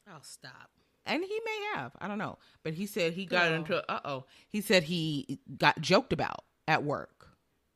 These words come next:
Speaker 2: You know, like, people would say, "Oh, here's the little guy coming," you know, stuff like that. "Oh, we at work. Why we doing this?"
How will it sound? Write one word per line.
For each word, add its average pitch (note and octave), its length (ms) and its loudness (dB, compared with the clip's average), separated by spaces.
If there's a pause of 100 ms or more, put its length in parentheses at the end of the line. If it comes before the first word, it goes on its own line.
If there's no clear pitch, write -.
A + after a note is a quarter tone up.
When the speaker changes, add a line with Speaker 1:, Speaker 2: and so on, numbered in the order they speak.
(140)
Speaker 2:
You E3 160 -2
know, D#3+ 140 2
like, C3+ 180 -4
people C#3+ 240 -10
would D3+ 100 -8
say, C3+ 180 -4
"Oh, E3+ 240 -2
here's A#3+ 300 -4
the C#4 80 -6
little E4 280 -2
guy C#4+ 240 -4
coming," C#4+ 420 -2
you A3+ 100 -4
know, D3 140 -4
stuff G3+ 200 -8
like G3 160 -2
that. D3+ 240 4 (440)
"Oh, G4+ 100 8
we C5 240 6
at D3 140 4
work. C3+ 280 0
Why A4 120 4 (100)
we D#4 100 0
doing C#3+ 400 -2
this?" A#1 440 -16